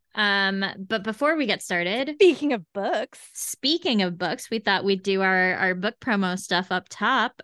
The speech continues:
Speaker 1: Um, I have two things. So, of course, I've mentioned Spider-Man's Bad Connection, but there are two new pieces of information.
Speaker 2: <gasps>
Speaker 1: If you pre-order from Brave and Kind Books in Atlanta, I will sign your copy.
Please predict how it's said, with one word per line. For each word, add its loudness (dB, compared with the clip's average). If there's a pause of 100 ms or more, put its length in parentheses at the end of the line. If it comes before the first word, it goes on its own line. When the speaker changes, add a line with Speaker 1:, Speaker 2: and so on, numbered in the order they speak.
Speaker 1:
Um, 0
I 0
have -4
two -4
things. -6 (220)
So, -2
of 0
course, -2
I've 0
mentioned -2
Spider-Man's -2
Bad -2
Connection, -4
but -2
there 0
are -6
two -4
new -2
pieces -6
of -2
information. -2
Speaker 2:
<gasps> -6 (720)
Speaker 1:
If -2
you -2
pre-order 2
from 0
Brave 2
and 0
Kind 0
Books -6
in 4
Atlanta, -2 (300)
I 2
will 2
sign 0
your 0
copy. -8